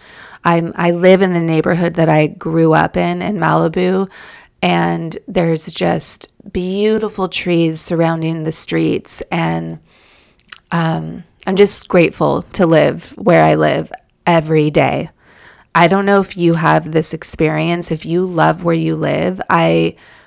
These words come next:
multiple, multiple times a day say, "I love this house.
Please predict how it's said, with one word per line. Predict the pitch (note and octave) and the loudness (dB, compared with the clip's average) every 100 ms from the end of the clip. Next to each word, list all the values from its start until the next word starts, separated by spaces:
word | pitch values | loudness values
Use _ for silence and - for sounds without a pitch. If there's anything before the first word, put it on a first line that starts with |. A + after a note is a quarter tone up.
| _ | _
multiple, | - E3+ E3 D#3+ D#3+ F#3+ F#3 F3+ | -8 0 4 4 4 2 4 2
multiple | F3 E3+ D#3+ E3 - F3 E3+ | 0 -4 -6 -8 -8 -8 -6
times | F3+ E3 E3 | -6 -4 -4
a | E3+ | -4
day | D#3+ D#3 G3+ G3+ | -4 -2 0 0
say, | - F3 E3+ E3 E3 - - - _ - - - | 0 2 0 0 -2 -8 -20 -20 _ -20 -18 -6
"I | F3+ | -4
love | F3 E3+ G3+ - | -4 -4 -6 -6
this | F#3+ - | -2 -2
house. | E3+ E3+ E3+ - | -2 -6 -4 -6